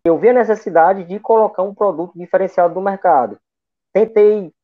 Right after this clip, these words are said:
pesquisei várias formas. Eu, eu, eu ia, no começo, eu ia ter os barris, eu mesmo ia comprar os barris e armazenar. Aí fiz uns cálculos, umas contas e vi que saiu um negócio muito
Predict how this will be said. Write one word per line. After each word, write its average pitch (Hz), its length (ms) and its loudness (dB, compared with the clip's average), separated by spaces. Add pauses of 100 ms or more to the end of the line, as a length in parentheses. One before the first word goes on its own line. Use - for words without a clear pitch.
(120)
pesquisei 165 460 -2
várias 147 340 0
formas. 143 420 0
Eu, 131 200 -6
eu, 135 380 -2
eu 135 160 -2
ia, 135 240 0
no 139 120 -6
começo, 147 540 -6
eu 143 60 -2
ia 143 120 -2
ter 143 180 -6
os 143 140 -8
barris, 143 580 -4
eu 156 60 0
mesmo 143 300 -4
ia 147 120 0
comprar 139 520 0
os 147 120 -2
barris 135 680 -6
e 135 80 0
armazenar. 131 840 -2 (360)
Aí 160 100 0
fiz 185 240 -6
uns 196 160 -8
cálculos, 156 500 0
umas 160 220 0
contas 160 460 -2
e 170 60 -10
vi 160 200 -10
que - 120 -20
saiu 185 300 -2
um 185 40 -8
negócio 180 500 -2
muito 185 580 -8